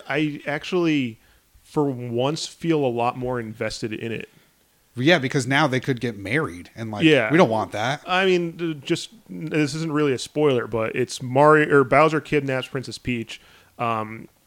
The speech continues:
Speaker 1: and he's going to marry her this time. He's
Speaker 2: Yeah.
Speaker 1: planning the wedding.
Speaker 2: Which you've seen from the Amiibos and the
Speaker 1: Yeah.
Speaker 2: trailers, and, like, that's, yeah,
Speaker 1: Yeah.
Speaker 2: that's not a spoiler.
Speaker 1: Um, but what it is, is he's, Bowser is going from the different worlds of, you know, Mario Kingdom or whatever the hell it's called.
Speaker 2: Yeah.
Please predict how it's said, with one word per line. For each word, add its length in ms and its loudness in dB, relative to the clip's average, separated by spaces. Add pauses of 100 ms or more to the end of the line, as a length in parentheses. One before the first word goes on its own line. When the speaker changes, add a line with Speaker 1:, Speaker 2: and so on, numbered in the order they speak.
(120)
Speaker 1:
and 160 -2
he's 160 -2
going 240 4
to 120 -4
marry 360 0
her 160 -6
this 180 -12
time. 240 -12
He's 160 -6
Speaker 2:
Yeah. 80 0
Speaker 1:
planning 280 0
the 60 -4
wedding. 280 -2
Speaker 2:
Which 120 0
you've 120 -2
seen 160 -4
from 100 -2
the 100 0
Amiibos 400 2
and 120 -2
the 100 -2
Speaker 1:
Yeah. 140 8
Speaker 2:
trailers, 220 -2
and, 80 -6
like, 140 -4
that's, 360 -6
yeah, 100 -4
Speaker 1:
Yeah. 120 2
Speaker 2:
that's 100 -4
not 80 -6
a 40 -12
spoiler. 220 -10
Speaker 1:
Um, 400 -2
but 120 4
what 160 6
it 60 4
is, 220 4
is 220 -2
he's, 360 -4 (260)
Bowser 360 6
is 140 0
going 380 0
from 280 -6
the 220 -2
different 540 -2 (220)
worlds 600 2
of, 560 -6 (260)
you 80 -6
know, 320 -8 (100)
Mario 720 2
Kingdom 340 -2
or 60 -4
whatever 240 2
the 80 -4
hell 140 -2
it's 100 -12
called. 380 -4
Speaker 2:
Yeah. 220 -8